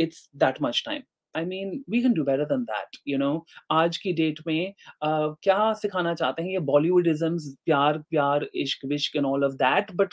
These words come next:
come on, let's be realistic। मतलब, आपने इसको सेटअप किया है ऐसे, जैसे कि it's in the real world, so let's have real world emotions also, because I think the audience deserves that। Ayan Mukherjee ने ये direct की है film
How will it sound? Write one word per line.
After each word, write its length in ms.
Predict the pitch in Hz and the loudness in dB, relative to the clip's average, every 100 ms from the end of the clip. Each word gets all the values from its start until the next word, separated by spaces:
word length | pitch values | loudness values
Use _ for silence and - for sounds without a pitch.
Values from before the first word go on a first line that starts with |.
| - | -2
come 120 | 208 | 2
on, 100 | 156 | 2
let's 180 | 151 185 - | 2 0 0
be 120 | 226 185 | 2 4
realistic। 480 | 175 165 151 - 123 - - 180 180 | 4 2 -4 -4 -6 -8 -16 -4 0
मतलब, 200 | 196 180 | 2 4
आपने 380 | 180 208 214 202 - - | 2 0 -4 -6 -12 -8
इसको 260 | - 214 | 2 2
सेटअप 460 | 185 - 143 208 220 - | 2 0 0 2 0 4
किया 180 | 196 | 4
है 140 | 185 190 | 4 0
ऐसे, 400 | - 165 - 180 | -2 -2 0 0
जैसे 280 | 160 156 175 | 0 -2 -2
कि 180 | 175 | -2
it's 180 | 165 175 | 0 0
in 80 | 175 | 2
the 120 | 147 | 4
real 160 | 156 170 | 4 4
world, 180 | 147 151 - | 4 2 2
so 60 | 208 | 2
let's 240 | 220 - | 2 4
have 100 | 247 | 2
real 240 | 175 196 | 4 4
world 320 | 196 165 175 170 | 4 4 6 6
emotions 440 | 143 139 139 202 | 2 2 2 0
also, 360 | 185 185 202 185 | 2 2 2 0
because 260 | 185 196 | 4 6
I 80 | 190 | 6
think 120 | 208 214 | 4 0
the 240 | 208 156 | 4 4
audience 280 | 147 196 185 | 4 0 -4
deserves 680 | 147 131 - 123 151 151 202 | -6 -6 0 2 2 2 4
that। 160 | 220 220 - | 4 0 -12
Ayan 360 | 156 170 190 208 | -10 -6 -6 -4
Mukherjee 500 | 202 - 208 175 202 | -4 2 2 2 -4
ने 120 | 202 | -2
ये 120 | 185 | -2
direct 340 | 147 160 180 - | 0 0 -2 -4
की 140 | 202 | -4
है 100 | 202 | -4
film 360 | 196 196 220 | -2 -2 -2